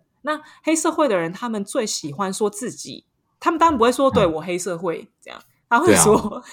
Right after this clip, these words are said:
Speaker 1: 他们会说“我是爱国分子”，或者是有白道要洗这个人，也不是洗这个人，介绍这个人的时候，黑道的头头的时候，
Speaker 2: 嗯。
Speaker 1: 他会说，呃，“我认识的球歪，他是我心中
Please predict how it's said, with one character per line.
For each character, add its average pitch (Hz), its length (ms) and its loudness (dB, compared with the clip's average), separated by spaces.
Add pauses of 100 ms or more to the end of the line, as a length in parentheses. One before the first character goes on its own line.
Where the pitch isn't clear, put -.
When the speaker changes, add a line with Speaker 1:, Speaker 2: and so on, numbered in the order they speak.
(100)
Speaker 1:
他 311 100 2
们 285 100 0
会 285 140 0
说 220 480 -4 (240)
“我 175 140 -4
是 226 460 -4
爱 226 200 0
国 156 240 -8
分 156 340 -10
子”， - 340 -14 (120)
或 370 160 -2
者 302 60 2
是 294 180 -2
有 175 140 4
白 175 320 0
道 262 240 2
要 240 480 0
洗 - 600 -4
这 247 120 0
个 208 100 0
人， 160 220 -2
也 202 80 0
不 - 80 0
是 359 80 2
洗 208 180 -4
这 185 80 -2
个 247 80 2
人， 190 140 -2
介 294 180 0
绍 254 180 -2
这 233 140 -2
个 175 100 -2
人 147 240 -6
的 165 120 -8
时 - 160 -8
候， 185 40 -10
黑 247 280 -6
道 240 200 -2
的 160 160 -6
头 120 280 -2
头 90 120 -2
的 160 60 -4
时 170 100 -10
候， 185 60 -10
Speaker 2:
嗯。 - 20 -16
Speaker 1:
他 214 120 -12
会 214 160 -4
说， 180 440 -4 (600)
呃 175 200 -12 (160)
，“我 170 220 -2
认 294 180 0
识 277 140 -2
的 202 100 0
球 165 340 -4
歪， 160 440 -2 (140)
他 269 200 -2
是 269 280 0
我 160 160 0
心 202 360 -4
中 180 380 -6